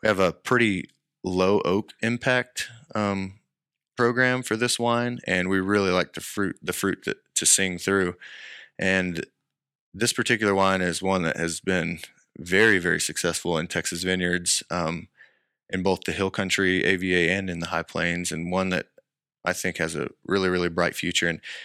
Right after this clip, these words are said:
these are just the kind of wines I think that are the best suited for Texas. I mean, these are wines that you can drink year round in the heat. Um, even if you're a red wine drinker, like, you could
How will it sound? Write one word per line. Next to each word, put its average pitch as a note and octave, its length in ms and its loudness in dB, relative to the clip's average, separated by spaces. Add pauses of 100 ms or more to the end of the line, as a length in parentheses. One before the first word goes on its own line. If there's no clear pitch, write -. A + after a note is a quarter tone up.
(140)
these E3+ 160 6
are E3 80 4
just A2+ 200 4
the - 80 -2
kind A2+ 240 2
of D#2+ 80 -2
wines F2+ 340 2
I F2 60 2
think E2+ 320 -6
that - 260 -2 (240)
are E2 300 -4 (200)
the F2+ 80 -8
best F2+ 300 2
suited G#2+ 340 0
for A#2 120 0
Texas. A2 640 -2
I F#2 40 -4
mean, F2+ 120 0
these F#2+ 220 0
are F2+ 160 -4 (100)
wines F#2 280 0
that F#2 120 -6
you G2 80 -4
can F#2+ 140 -6
drink F#2 400 -2 (480)
year C3 260 6
round G#2 480 2 (180)
in A2+ 140 -2
the G#2+ 80 -2
heat. F2+ 400 0 (400)
Um, E2+ 440 -4 (200)
even G#2 180 0
if - 120 -2
you're F#2 120 2
a E2 40 -2
red F#2+ 180 2
wine F#2+ 220 2
drinker, F2 460 0 (580)
like, E2+ 160 -4
you G2 100 -2
could D#2+ 240 -2